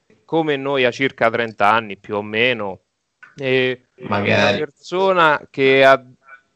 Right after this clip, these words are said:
Speaker 1: differenza di tanti altri reatini, è rimasto in questa città e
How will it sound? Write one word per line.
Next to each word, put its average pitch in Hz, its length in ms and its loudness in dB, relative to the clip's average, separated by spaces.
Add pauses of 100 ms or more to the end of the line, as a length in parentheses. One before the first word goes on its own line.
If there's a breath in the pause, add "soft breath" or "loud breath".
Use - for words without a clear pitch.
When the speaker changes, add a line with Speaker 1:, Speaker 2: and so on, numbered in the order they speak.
(500)
Speaker 1:
differenza 170 680 -2
di 151 100 -2
tanti 151 420 -4
altri 139 500 0
reatini, 156 580 -4
è 143 160 0
rimasto 135 540 -2
in 113 80 -10
questa 123 320 -2
città 117 540 2
e 107 320 -2